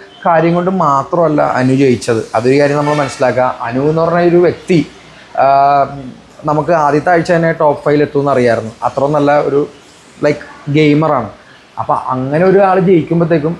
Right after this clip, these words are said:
അയാളുടെ ജയത്തിനെ നമുക്ക് പി ആർ എന്ന് പറഞ്ഞ് നിസ്സാരവൽക്കരിക്കാൻ പാടില്ല. പിന്നെ അവര്, ആ, ഇത് ഈ പറഞ്ഞ പോലെ, ആ, എന്താണ്, ആ,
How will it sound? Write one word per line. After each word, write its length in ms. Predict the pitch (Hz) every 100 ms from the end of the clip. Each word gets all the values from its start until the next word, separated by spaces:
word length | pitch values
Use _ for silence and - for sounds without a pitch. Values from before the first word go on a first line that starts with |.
| -
അയാളുടെ 320 | 123 127 147
ജയത്തിനെ 460 | 170 160 151 151 156
നമുക്ക് 260 | 165 143
പി 320 | 160 165 147
ആർ 180 | 143 147
എന്ന് 200 | 156 156
പറഞ്ഞ് 180 | 160 170
നിസ്സാരവൽക്കരിക്കാൻ 720 | 151 151 139 147 143 139 151
പാടില്ല. 400 | 165 127 120 104 - - - - -
പിന്നെ 280 | 156 151 180 247 240 -
അവര്, 760 | 175 180 170 190 247 254 214 165
ആ, 200 | 160 156
ഇത് 200 | 170 196
ഈ 120 | 196
പറഞ്ഞ 180 | 208 196
പോലെ, 300 | 190 196 202 - - -
ആ, 420 | 147 160 160 151 - -
എന്താണ്, 560 | 165 175 180 190 185
ആ, 640 | 190 190 165 - 156 156 151